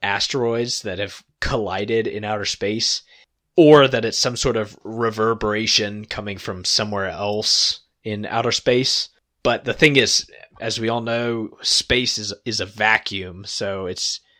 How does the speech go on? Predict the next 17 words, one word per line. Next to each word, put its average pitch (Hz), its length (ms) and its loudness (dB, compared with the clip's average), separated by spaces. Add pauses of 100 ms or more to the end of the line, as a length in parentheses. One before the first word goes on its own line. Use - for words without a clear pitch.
(180)
I 113 60 -8
don't 101 140 -4
think 101 220 -8
you - 40 -16
can 95 360 -10
really 95 280 -8
hear 104 720 -6 (520)
noise 104 800 -4 (520)
because 113 280 -2
there's 107 220 -4
no 113 140 0
medium 107 640 -4
to 98 100 -10
transmit 98 760 -6
the - 80 -12
sound 107 400 -6
waves. 82 540 -10